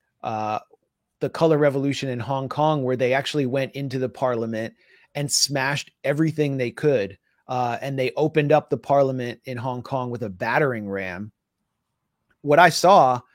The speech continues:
was kind of like a low I Q riot that lasted until they were told to go home, and then everyone just left in an orderly fashion. When I arrived,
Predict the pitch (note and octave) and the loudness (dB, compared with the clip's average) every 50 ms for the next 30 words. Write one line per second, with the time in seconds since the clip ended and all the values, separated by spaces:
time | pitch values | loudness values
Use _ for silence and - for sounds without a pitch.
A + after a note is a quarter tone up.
0 | _ _ _ _ _ _ _ - C3+ D3 C#3+ - - - E3+ F3+ F#3+ D#3+ D#3 D3+ | _ _ _ _ _ _ _ 0 2 2 2 0 -2 -2 2 2 2 4 4 2
1 | D3 - C#3+ C#3 C3 C3+ C#3 D3 D3+ C#3+ C#3 C#3 C3+ - - - E3 D3+ C3 A#2+ | 2 2 2 0 4 4 6 6 6 6 4 4 0 -4 -2 0 0 0 2 0
2 | A#2+ B2 C3 C3+ C3 G#2+ - C3+ - - A#2 A#2 B2 C#3 C3+ - - C#3 B2 A#2+ | 0 0 0 0 -2 -2 -4 -6 -6 -4 -4 -4 -4 -4 -6 -6 -10 -10 -8 -8
3 | A#2 A2+ - B2+ B2 A#2 A#2 A2+ A2+ A2 - - C3 B2 A#2 G2+ B2 G2+ A2 G#2 | -10 -6 -6 -4 -4 -4 -4 -4 -6 -6 -6 -4 -4 -4 -2 -4 -6 -6 -4 -4
4 | G#2 G2+ A#2+ B2 A#2+ A#2 A2 G#2+ A2 G#2+ A2+ A2+ A#2 A#2+ B2+ B2+ A2+ G#2+ A2+ G2+ | -4 -4 -6 -6 -6 -6 -6 -6 -6 -6 -4 -4 -4 -4 -4 -6 -6 -6 -8 -10
5 | - - G#2 G#2+ A#2+ A#2 - - A2 G#2+ G2+ - - A2 A2 G#2+ G#2 G2 F#2+ F#2 | -8 -6 -2 -2 -2 -2 -4 -8 -10 -10 -8 -6 -6 -6 -4 -4 -6 -6 -8 -10
6 | - - A2+ G#2 G#2 G#2 G2+ - - - G2+ _ _ _ _ - - _ _ _ | -8 -6 -4 -4 -4 -4 -6 -10 -14 -18 -20 _ _ _ _ -20 -20 _ _ _
7 | _ - C3 C#3 C#3 D#3 G3 A3+ G3+ D#3+ C3+ C3 C#3 D#3+ D#3+ D3+ C3 A2 - - | _ -4 -2 0 4 6 6 8 8 6 6 6 6 6 6 6 4 2 -2 -10
8 | - | -20